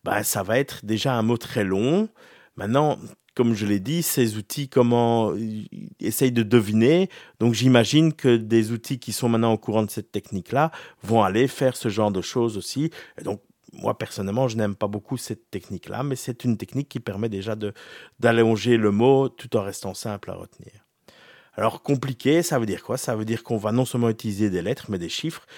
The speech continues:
mais aussi des signes cabalistiques. Alors là, le, la technique que moi j'aime bien utiliser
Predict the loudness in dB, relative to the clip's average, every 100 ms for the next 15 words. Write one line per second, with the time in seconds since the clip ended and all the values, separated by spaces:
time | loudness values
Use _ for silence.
0 | -20 -8 -6 -4 -4 -2 -2 -2 -4 -2
1 | -4 0 0 -2 -8 -14 -18 -20 _ -20
2 | -20 -20 -12 0 2 4 4 6 6 8
3 | 8 6 6 2 0 -4 -4 -2 2 6
4 | 6 6 2 4 4 2 0 -2 0 4
5 | 4 4